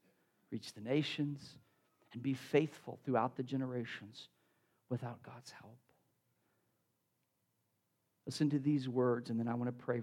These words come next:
for us as we close out today. Ephesians chapter three, verses twenty through twenty-one.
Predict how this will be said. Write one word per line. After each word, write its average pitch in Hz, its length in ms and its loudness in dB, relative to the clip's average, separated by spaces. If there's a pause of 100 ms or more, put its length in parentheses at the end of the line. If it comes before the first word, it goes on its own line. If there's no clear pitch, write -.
(100)
for 120 320 -2
us - 160 -12
as 117 120 -6
we 120 80 -6
close 110 380 -4
out 95 240 -8
today. 107 320 -12 (1040)
Ephesians 135 640 4
chapter 131 400 4
three, 110 280 -8
verses 113 380 -8
twenty 120 300 -4
through 127 160 -4
twenty-one. 110 540 -4